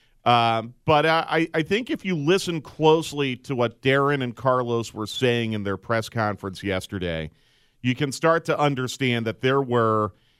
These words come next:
issues with the day-to-day management of the club by Heinze that were just untenable.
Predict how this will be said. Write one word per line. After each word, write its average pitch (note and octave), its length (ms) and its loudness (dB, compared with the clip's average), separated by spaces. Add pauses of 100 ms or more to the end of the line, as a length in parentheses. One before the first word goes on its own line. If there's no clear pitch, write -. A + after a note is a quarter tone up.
(180)
issues G3 520 0
with D3+ 160 -2
the C3 100 -2
day-to-day C3+ 960 -2
management A#2 800 -2
of A2+ 320 -2
the G#2 80 -4
club F#2 600 -2 (200)
by A#2+ 240 0
Heinze G2+ 720 -2 (340)
that A#2 180 2
were A#2+ 140 -4
just A#2 320 -4
untenable. A#2 600 -4